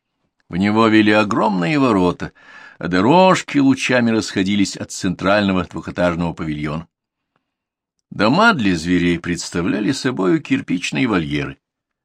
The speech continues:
С трёх сторон сплошные стены, а с одной выходящей на павильон — железные прутья. Для волков здесь разбили лесные угодья.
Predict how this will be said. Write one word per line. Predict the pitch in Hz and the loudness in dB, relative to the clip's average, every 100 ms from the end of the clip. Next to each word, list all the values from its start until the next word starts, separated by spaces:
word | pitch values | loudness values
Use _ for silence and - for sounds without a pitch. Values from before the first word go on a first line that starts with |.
| _ | _
С | - - | -16 -2
трёх | 107 104 | 2 2
сторон | - - 107 101 | 0 -2 0 0
сплошные | - 104 92 - 92 87 | -2 -4 -4 -2 -2 -2
стены, | - - - - 185 92 - - - | -4 -8 -2 0 0 -4 -6 -20 -10
а | - 95 | 0 0
с | - | 2
одной | 98 85 104 113 | 0 2 2 2
выходящей | 92 90 95 92 - 95 - - - | 2 0 2 0 0 -2 -4 -10 -2
на | 98 | 0
павильон — | 101 101 98 - 87 85 - _ _ _ _ | 4 6 6 6 4 2 -4 _ _ _ _
железные | 87 85 104 82 80 | -4 -2 -2 -4 -8
прутья. | - 73 - - _ _ _ _ _ _ _ - | -8 -12 -12 -18 _ _ _ _ _ _ _ -12
Для | 78 | -8
волков | 80 82 - 98 104 | -6 -6 -4 -2 0
здесь | 87 107 98 | 2 2 2
разбили | 107 95 90 110 104 | 0 0 2 4 4
лесные | 104 - 104 104 | 2 0 -2 0
угодья. | 104 95 92 87 85 | 0 0 0 -2 -6